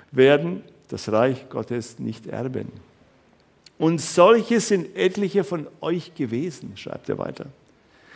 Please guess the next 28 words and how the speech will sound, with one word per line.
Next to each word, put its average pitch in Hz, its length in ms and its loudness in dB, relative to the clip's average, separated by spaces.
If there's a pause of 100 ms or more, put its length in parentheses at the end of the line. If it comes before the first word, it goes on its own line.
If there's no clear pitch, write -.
(160)
"Aber 156 180 4
ihr 175 200 8
seid 185 260 6
abgewaschen, 170 640 2
ihr 151 80 0
seid 151 220 -2
geheiligt, 151 500 4
ihr 151 120 -4
seid 139 200 -4
gerechtfertigt 135 680 -2
worden 127 240 2
in 208 240 2
dem 214 180 8
Namen 185 220 6
Jesu 185 240 4
Christi 185 520 -2 (280)
und 160 180 -4
in 170 140 -4
dem 147 180 0
Geist 131 320 0
unseres 143 380 -4
Gottes." - 480 -10 (960)
Ihr 160 100 8
Lieben, 156 420 2
haben 190 300 4
wir 208 100 2
diese 175 320 4
Retterliebe, 175 600 2